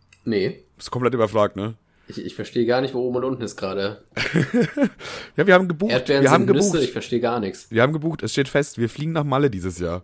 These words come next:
Speaker 1: Ja, ja, also wir haben gebucht, richtig, aber das mit der, mit der Big hat sich wieder als schwierig erwiesen und mal gucken. Also wir haben auf jeden Fall, wir haben schon mal versucht zu buchen, das, das stimmt ja.
Speaker 2: Ryanair macht's einem nicht einfach, auf jeden Fall.
Speaker 1: Right, nee.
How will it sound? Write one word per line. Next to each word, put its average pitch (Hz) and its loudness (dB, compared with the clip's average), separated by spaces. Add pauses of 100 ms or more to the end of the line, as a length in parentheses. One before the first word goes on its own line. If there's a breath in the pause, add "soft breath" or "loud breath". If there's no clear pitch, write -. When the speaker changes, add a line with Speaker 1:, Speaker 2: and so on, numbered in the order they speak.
(320)
Speaker 1:
Ja, 202 8
ja, 170 8
also 123 0
wir 127 8
haben 170 6
gebucht, 160 0
richtig, 170 2
aber 143 2
das 143 2
mit 151 -4
der, 143 0 (320 loud breath)
mit 139 2
der 165 6
Big 151 0
hat 165 -2
sich 151 -10
wieder 147 2
als 135 0
schwierig 175 2
erwiesen 156 0
und 143 -2 (200 loud breath)
mal 131 2
gucken. 104 -6
Also 127 2 (100)
wir 120 4
haben 180 4
auf 147 -2
jeden 175 4
Fall, 160 2
wir 139 4
haben 160 4
schon 160 0
mal 143 0
versucht 135 -4
zu 120 -6
buchen, 107 -8
das, - -10
das - -10
stimmt 92 -12
ja. 87 -14
Speaker 2:
Ryanair 120 2
macht's 120 -2
einem 110 -2
nicht 117 -4
einfach, 85 -8
auf 82 -8
jeden 82 -6
Fall. 95 -2
Speaker 1:
Right, 123 -4
nee. 107 -4